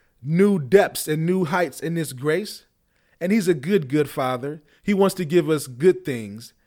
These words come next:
And so he's always in a position to do that. And we just have to make sure that we are in a posture to receive. And the best way to receive is to be prepared for it.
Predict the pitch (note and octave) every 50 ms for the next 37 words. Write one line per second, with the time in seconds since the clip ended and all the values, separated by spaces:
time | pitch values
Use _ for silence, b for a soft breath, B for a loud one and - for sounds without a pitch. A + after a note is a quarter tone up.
0 | _ _ _ _ - D3+ E3+ - - F#3 F#3+ G3 D#3+ E3+ D#3+ F3+ F#3 F#3 F#3 F3+
1 | E3+ B2+ - - E3+ E3+ E3+ D#3+ - F3 D#3 C3+ E3+ G#3+ G3+ - F3+ E3 - -
2 | D3+ C3+ A#2 F3 G3+ F#3+ C#3 C#3+ C3+ C3+ C3+ - b b b b b - C#3 G3
3 | F#3 G3 G3 E3+ F3 E3+ E3+ E3+ E3 - F3+ D#3 D3+ D#3 D3+ D3+ D#3+ F3 E3+ D#3+
4 | D3+ D3 C#3 C3+ C3 - - D#3+ D3+ D3+ - D#3 C#3 - D3+ C#3 C3 B2+ B2+ -
5 | - F#3+ D3 B2 A2 A2+ A2 b b b b b b - C3+ D3+ D3 C3+ B2+ F3+
6 | F#3 G3 - D#3+ F3 F3 E3+ - - F3 D3+ C#3+ C#3+ C#3 - - G#3+ G#3+ F3+ D3
7 | C3 C#3+ C#3 - C#3+ B2+ C3+ C3+ - C#3+ - - D#3+ D3 C3 B2+ - - - G2+
8 | F2+ D2 -